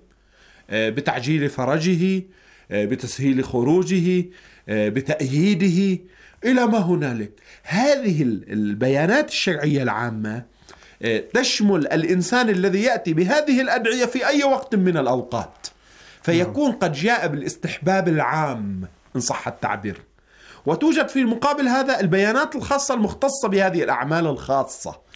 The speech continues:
Speaker 1: مثلًا
Speaker 2: أحسنت.
Speaker 1: دعاء العهد
Speaker 2: نعم.
Speaker 1: بين أنه يؤتى به في وقت معين في صبيحة كل يوم لمدة أربعين يوم متتالية.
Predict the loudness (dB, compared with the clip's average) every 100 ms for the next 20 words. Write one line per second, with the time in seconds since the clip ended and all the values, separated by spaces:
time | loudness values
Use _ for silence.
0 | -4 -2 0 -2 -4 -4 -2 -2 0 2
1 | 2 2 0 0 0 -2 -4 -8 -6 -6
2 | -4 0 2 2 2 0 0 0 2 2
3 | 2 0 0 2 2 0 -2 -6 -20 _
4 | 2 2 2 0 -2 0 0 0 2 2
5 | 0 -2 -2 0 -2 -2 -4 -2 0 2
6 | 2 0 -2 -8 -16 -2 0 0 0 -2
7 | 0 0 0 2 2 2 0 -2 0 2
8 | 2 0 -4